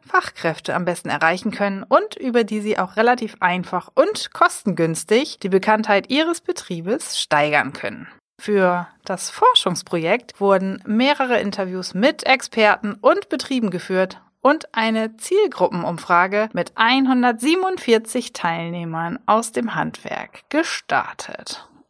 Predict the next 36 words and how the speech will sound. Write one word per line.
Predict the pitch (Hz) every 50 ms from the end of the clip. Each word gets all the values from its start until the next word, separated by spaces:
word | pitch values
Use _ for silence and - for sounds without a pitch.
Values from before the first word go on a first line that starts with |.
| _ _ _ _ -
Was | 185 247 339 427 - -
haben | 370 320 311
wir | 302 294
herausgefunden? | 294 262 233 214 208 202 - 185 - - 175 156 156 160 160 - -
Eigentlich | - 226 285 330 330 302 285
ist | 269 254 -
schon | - 247 233
ganz | 208 196 202 -
klar, | - 240 240 247 254 247
zunächst | - 269 254 269 330 320 - 285
müssen | 277 262 - - 269 269 269 254 -
Sie | 262 233 254 339 403
als | - 339 320 - -
Inhaber | - 226 220 196 180 170 175 165 160 165
erst | - - 220 240 -
einmal | 254 226 214 202
herausfinden, | 196 175 160 165 170 208 226 - - 240 214 - 214 220 208 - - -
welche | 170 175 196 226 220 - 190 165 156 170
Werte | 202 254 294 320 - - 311 -
und | 254 262 254 - - - -
Leistungen | 175 170 170 170 165 170 165 165 - - 151 143 151 160 160
Sie | 190 214 240 247 254 254 - _ _ _
eigentlich | - - 175 160 151 - - -
zu | - 226
bieten | 214 269 294 - - 180 151
haben | 156 160 156 156 156 -
und | - 180 185 196 185 - -
die | - 202
Sie | 190 202 196
sowohl | 180 170 165 170 170 -
intern | - - 208 233 247 - 262 247 247 247 254
als | - - 320 - 339
auch | - -
extern | - 185 - - - - - - 185 180 185 196 196
kommunizieren | - - 240 247 277 311 330 320 - - - 170 160 151 151 147
möchten. | 151 147 143 - - 151 151 147